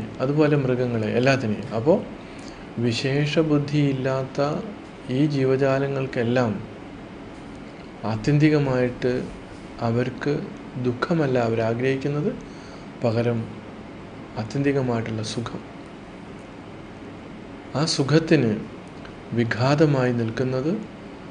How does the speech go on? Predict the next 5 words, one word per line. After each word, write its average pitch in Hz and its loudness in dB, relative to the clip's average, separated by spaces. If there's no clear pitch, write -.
അതിനെല്ലാം 123 2
നമ്മൾ 120 2
തട്ടിമാറ്റേണ്ടിയിരിക്കുന്നു. 107 -2
അപ്പോൾ 131 0
വിവേകിയായ 135 6